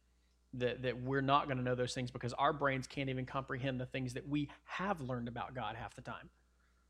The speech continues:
That there's all kinds of things that we don't know, but it does tell us when we get to heaven that our knowledge will be complete.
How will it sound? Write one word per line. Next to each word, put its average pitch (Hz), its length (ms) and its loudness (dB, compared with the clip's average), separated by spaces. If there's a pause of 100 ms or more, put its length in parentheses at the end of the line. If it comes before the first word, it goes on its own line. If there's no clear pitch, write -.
(200)
That 123 100 -4
there's 156 200 4
all 143 140 6
kinds 165 320 0
of 131 100 -4
things 127 260 0
that 123 140 -4
we 135 120 -2
don't 127 180 0
know, 131 160 4
but 131 240 4
it 131 160 -2
does 139 240 4
tell 151 240 2
us 131 160 0
when 131 100 -2
we 127 80 -2
get 131 160 -2
to 131 80 0
heaven 135 320 0 (240)
that 135 100 2
our 127 100 4
knowledge 127 400 2
will 127 140 0
be 127 180 0
complete. 123 580 -6